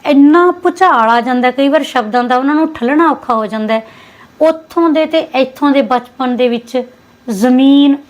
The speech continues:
ਅਸਮਾਨ ਦਾ ਫਰਕ ਹੈ। ਕਈ ਵਾਰ ਮੈਨੂੰ ਇਸ ਤਰ੍ਹਾਂ ਲੱਗਦਾ ਹੈ ਕਿ ਸ਼ਾਇਦ ਉਹ ਵਾਲਾ ਬਾਲ ਸਾਹਿਤ ਇੱਥੋਂ ਦੇ ਬਾਲ ਸਾਹਿਤ ਦੇ ਬਿਲਕੁਲ ਵੀ ਮੇਚਦਾ ਨਹੀਂ। ਅਸੀਂ ਵੀਹ ਬਾਈ ਘੰਟਿਆਂ ਦਾ ਸਫ਼ਰ ਕਰਕੇ ਸੌ ਸਾਲ ਐਡਵਾਂਸ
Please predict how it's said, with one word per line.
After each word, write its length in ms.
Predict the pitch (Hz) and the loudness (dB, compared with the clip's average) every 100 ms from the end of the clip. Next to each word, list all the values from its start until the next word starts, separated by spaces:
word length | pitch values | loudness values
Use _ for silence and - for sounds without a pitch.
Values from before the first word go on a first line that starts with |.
| - | -10
ਅਸਮਾਨ 500 | - 247 214 196 185 | -4 -2 0 -2 -2
ਦਾ 100 | 180 | -4
ਫਰਕ 360 | - 185 - | -4 -10 -10
ਹੈ। 120 | 196 - _ - - 277 | -18 -18 _ -20 -8 -4
ਕਈ 160 | 294 | 0
ਵਾਰ 160 | 330 320 | 0 0
ਮੈਨੂੰ 400 | 302 285 294 339 - | 2 2 0 -4 -6
ਇਸ 140 | 254 | -6
ਤਰ੍ਹਾਂ 280 | 247 311 311 | -4 -2 0
ਲੱਗਦਾ 280 | 262 185 190 | 0 -2 -4
ਹੈ 140 | 220 254 _ _ _ _ _ _ | -4 -6 _ _ _ _ _ _
ਕਿ 380 | 302 320 320 330 320 _ | -2 2 2 0 -6 _
ਸ਼ਾਇਦ 460 | - - 240 254 269 - _ - | -10 -4 0 0 -2 -8 _ -2
ਉਹ 200 | 311 359 | 0 2
ਵਾਲਾ 240 | 339 302 | 2 2
ਬਾਲ 320 | 214 202 202 | 0 -2 -2
ਸਾਹਿਤ 340 | - 233 233 240 - - | -4 -6 -4 -6 -12 -4
ਇੱਥੋਂ 360 | 247 240 - 269 | -2 -2 -6 -2
ਦੇ 120 | 269 | -2
ਬਾਲ 380 | 220 214 220 233 | 0 0 0 -2
ਸਾਹਿਤ 380 | 233 226 226 233 | -4 -4 -4 -2
ਦੇ 160 | 254 | -2
ਬਿਲਕੁਲ 680 | 202 185 269 339 359 381 302 | -2 -2 -2 -2 -2 -2 -2
ਵੀ 100 | 269 | -2
ਮੇਚਦਾ 420 | 214 185 180 170 | -4 -6 -8 -10
ਨਹੀਂ। 160 | 170 170 - - - - - | -10 -12 -18 -20 -20 -12 -8
ਅਸੀਂ 400 | 277 - 339 330 - _ _ 285 277 - _ _ 196 | -4 0 2 0 -4 _ _ -10 -10 -10 _ _ -8
ਵੀਹ 340 | 175 254 339 | -2 0 0
ਬਾਈ 320 | 247 233 240 240 | 0 -2 -2 -2
ਘੰਟਿਆਂ 300 | 302 285 247 | -4 -2 -2
ਦਾ 100 | 226 | -2
ਸਫ਼ਰ 360 | 226 233 214 214 | -6 -8 -8 -6
ਕਰਕੇ 460 | 214 196 - 214 208 _ - | -6 -6 -6 -8 -8 _ -20
ਸੌ 360 | - 247 240 | -4 0 0
ਸਾਲ 400 | 240 240 220 247 240 | -2 -4 -4 -4 -4
ਐਡਵਾਂਸ 500 | 214 208 202 220 | -4 0 0 0